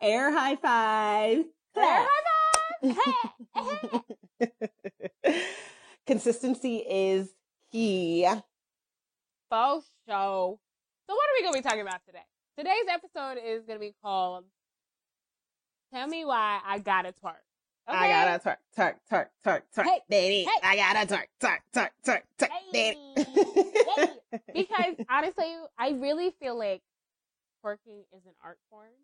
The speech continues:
Speaker 1: Oh my gosh.
Speaker 2: Like,
Speaker 1: It's a skill. It's a talent.
Speaker 2: it really is. Like, you know when, like, people go to, like, the opera or they go to the ballet? Like, or they go to, like, see the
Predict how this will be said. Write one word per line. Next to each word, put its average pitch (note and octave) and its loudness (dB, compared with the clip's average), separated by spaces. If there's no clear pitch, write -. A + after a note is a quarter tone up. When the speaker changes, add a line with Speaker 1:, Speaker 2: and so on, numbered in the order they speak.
Speaker 1:
Oh G#3 2
my D3 -4
gosh. C#3 -2
Speaker 2:
Like, - 0
Speaker 1:
It's A3+ -2
a F4 0
skill. E3+ 0
It's F3 0
a F#3 2
talent. F#3 -2
Speaker 2:
it C4 0
really D#4 -2
is. C4 -2
Like, C#4 -6
you E4 -12
know F#4+ -16
when, G4 -14
like, C#4+ -20
people B3+ -10
go G#3 0
to, G#3+ -6
like, G3+ -4
the F3 -20
opera A#3 -14
or G3 -18
they F#3 -18
go F#3 -12
to F#3+ -16
the F#3 -18
ballet? E3 -18
Like, E3+ -20
or G3 -20
they G#3 -10
go G#3+ -10
to, G#3 -20
like, F3+ -20
see A#3 -12
the F#3+ -16